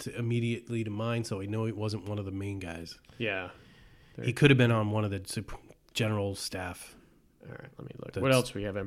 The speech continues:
Speaker 2: He's <laughs> also born the fourth of July. Yeah, there's a couple like that. Basic Instinct and Born the Fourth of July seems to be popping up here several times. Uh,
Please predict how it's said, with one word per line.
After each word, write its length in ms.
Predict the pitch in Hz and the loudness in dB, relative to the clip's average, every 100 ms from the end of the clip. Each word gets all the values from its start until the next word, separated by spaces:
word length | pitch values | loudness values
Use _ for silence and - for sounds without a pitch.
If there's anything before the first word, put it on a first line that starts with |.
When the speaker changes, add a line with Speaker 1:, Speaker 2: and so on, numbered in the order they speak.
| 110 | 2
Speaker 2:
He's 220 | 143 131 | 4 4
<laughs> 360 | 120 - 147 - | 0 -2 -2 6
also 280 | 139 - 120 | 6 8 6
born 280 | 120 117 | 6 4
the 60 | 110 | 2
fourth 240 | - 113 107 | 2 0 0
of 40 | |
July. 280 | 110 107 110 | 2 4 6
Yeah, 100 | 147 | 6
there's 160 | 240 | 4
a 40 | 151 | 2
couple 320 | - 185 123 | 0 0 2
like 180 | 107 95 | 2 2
that. 220 | 104 - | 0 4
Basic 280 | 123 151 151 | 6 6 6
Instinct 320 | 160 160 147 | 2 4 4
and 120 | 123 | 4
Born 160 | 127 131 | 4 2
the 40 | |
Fourth 260 | 131 135 123 | 2 0 0
of 40 | |
July 240 | 120 127 139 | 2 0 0
seems 260 | 135 107 - | 0 -2 -2
to 80 | |
be 100 | 98 | -6
popping 320 | 98 110 104 107 | -4 -2 -2 -4
up 160 | 95 - - - - - - | -6 -12 0 2 2 -2 -4
here 380 | 127 117 95 - | 0 2 0 -6
several 340 | 156 143 101 95 | 0 2 2 0
times. 420 | 120 104 101 - - - - - | -2 -2 -4 -10 -16 -20 -20 -2
Uh, 340 | 117 104 95 | 0 2 0